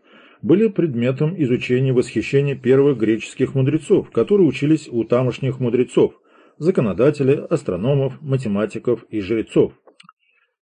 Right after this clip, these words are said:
Пифагор и Солон, Геродот и Ликург,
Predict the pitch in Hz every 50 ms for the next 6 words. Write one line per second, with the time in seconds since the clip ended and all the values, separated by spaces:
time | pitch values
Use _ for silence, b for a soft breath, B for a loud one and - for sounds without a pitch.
0 | _ _ - 131 120 - 151 139 131 139 180 202 214 208 190 - - 143 135 -
1 | - 147 131 113 131 135 110 92 80 - - - 98 - 127 127 131 127 127 151
2 | 185 202 196 - - - 143 147 143 147 135 135 - 165 165 127 104 95 - -
3 | -